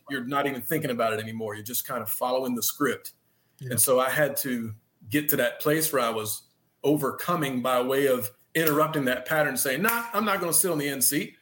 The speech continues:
Speaker 1: I'm gonna sit right
Speaker 2: Right.
Speaker 1: here in the middle," you know, and, and force myself. And like I said, it was hard. And I mean, I, you know, but it, it sometimes felt really rough, but then a-, over time,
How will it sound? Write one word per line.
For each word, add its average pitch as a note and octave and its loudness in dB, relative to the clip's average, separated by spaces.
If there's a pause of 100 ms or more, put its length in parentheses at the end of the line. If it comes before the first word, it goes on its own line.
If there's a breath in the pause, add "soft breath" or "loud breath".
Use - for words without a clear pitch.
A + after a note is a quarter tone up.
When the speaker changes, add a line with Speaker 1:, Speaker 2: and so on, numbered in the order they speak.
(220 soft breath)
Speaker 1:
I'm A3 0
gonna F#3+ 2
sit - 4
right B2 6
Speaker 2:
Right. B2 4
Speaker 1:
here C#3+ -2
in B2+ -4
the B2 -4
middle," C3 -4 (400)
you D3+ 4
know, D3 4
and, C3+ -4
and B2+ -2
force - 0
myself. B2+ 0
And B2 -8 (120)
like B2 -4
I - -4
said, D#3+ 2
it A#2+ -4
was - -8
hard. C3+ 0 (600)
And A#2+ -2 (840)
I B2+ -4
mean, B2 0
I, B2+ 0
you C3+ -4
know, A#2+ 0 (580 loud breath)
but D#3 0
it, D#3 -2 (320 loud breath)
it D#3 0 (240)
sometimes F3 2
felt D#3 0
really E3+ 4
rough, B2+ 0
but C#3+ 0
then C#3+ -4 (340)
a-, D#3+ 0
over D3+ 2
time, D3+ 0